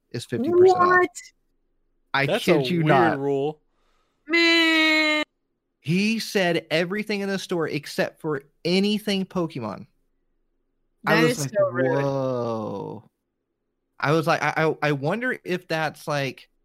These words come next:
Speaker 1: like, if they just know the, the popularity of Pokemon right now and they don't wanna discount it fifty percent off.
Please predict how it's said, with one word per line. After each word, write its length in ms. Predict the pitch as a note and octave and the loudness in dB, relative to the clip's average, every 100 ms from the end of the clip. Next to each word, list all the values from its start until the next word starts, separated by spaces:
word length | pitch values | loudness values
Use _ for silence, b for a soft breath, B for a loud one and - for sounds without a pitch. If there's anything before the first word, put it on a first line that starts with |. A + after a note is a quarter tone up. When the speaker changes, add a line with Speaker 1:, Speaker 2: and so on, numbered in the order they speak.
| _ _ _ - | _ _ _ -8
Speaker 1:
like, 260 | C#3 C#3+ C#3 | -2 -2 -2
if 160 | F#3 - | -6 -4
they 120 | C#3+ | -2
just 280 | C#3 C3 B2+ | -2 -4 -4
know 540 | B2+ B2 C3+ C#3+ D3 | -2 0 0 -2 -2
the, 420 | C3 B2 A#2 G#2+ | -4 -4 -4 -6
the 520 | - A#2 A#2 A2 G#2 - - | -10 -8 -6 -4 -6 -8 -8
popularity 840 | C#3 C3 A#2+ A2 A#2 C3+ B2 - | -4 -4 -4 -4 -4 -4 -6 -8
of 140 | - | -10
Pokemon 500 | - B2+ C3 A2 G#2 | -8 -8 -6 -6 -6
right 180 | G#2+ - | -8 -10
now 240 | - - - - - | -10 -12 -14 -20 -10
and 100 | A2 | -6
they 120 | G#2+ | -2
don't 180 | G#2+ G#2 | -4 -4
wanna 140 | G#2+ | -6
discount 420 | G2+ G#2 - G#2 | -6 -6 -4 -6
it 80 | - | -6
fifty 200 | G2+ G2 | -14 -14
percent 280 | - - G2+ | -16 -12 -10
off. 160 | F2 | -10